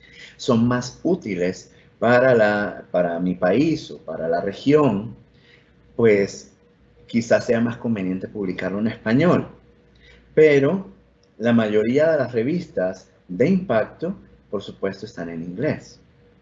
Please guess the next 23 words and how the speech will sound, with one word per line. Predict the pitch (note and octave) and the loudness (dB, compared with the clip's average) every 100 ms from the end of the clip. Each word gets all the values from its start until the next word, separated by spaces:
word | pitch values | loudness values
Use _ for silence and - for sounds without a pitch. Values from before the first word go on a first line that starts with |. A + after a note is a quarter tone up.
| _ _ | _ _
¿sí? | - A2+ - - - _ _ _ _ _ _ _ _ _ _ _ _ _ _ _ _ _ _ _ - | -4 -4 -4 -8 -20 _ _ _ _ _ _ _ _ _ _ _ _ _ _ _ _ _ _ _ -2
Pero | D#3 F3 F#3 | 2 2 2
aquí | C#3 - C3 C#3+ - _ _ _ _ _ _ | 0 -2 -2 -2 -6 _ _ _ _ _ _
hay | C3+ D3 D#3 D#3 - - _ _ _ _ _ _ _ - - | 2 2 2 -2 -6 -20 _ _ _ _ _ _ _ -18 -4
muchas | F3 F3 - | 0 0 -2
condiciones, | D#3 D3 C#3+ E3+ D#3 - - - - _ _ - - | -4 -4 -4 -6 -6 -10 -16 -20 -20 _ _ -18 -18
¿sí? | - B2 C3 - - _ | -8 -6 -6 -8 -20 _
No | G#2 A#2+ E3+ | 2 4 4
necesariamente | E3 C#3+ G#2 G#2+ G2+ G2+ G2+ G2 | 0 -4 -6 0 0 0 -2 -4
tengo | F#2+ F#2 | -2 -2
que | F#2 | -2
publicar | D#2+ E2 E2 E2+ | -4 -8 -6 -4
en | F2 | -4
el | D2+ | -6
mismo | D#2 F2 | -6 -4
idioma, | F2+ F2+ F#2 A#2+ - - - _ _ _ - | 0 2 2 0 -4 -12 -20 _ _ _ -10
eh, | E2 A#1 D2+ | -8 -6 0
de | F#2 | 2
las | F2+ - | 2 0
fuentes | - D#2 D2+ - | -6 -8 -8 -14
que | D2 | -14
yo | D#2 | -14
usé, | - - | -14 -16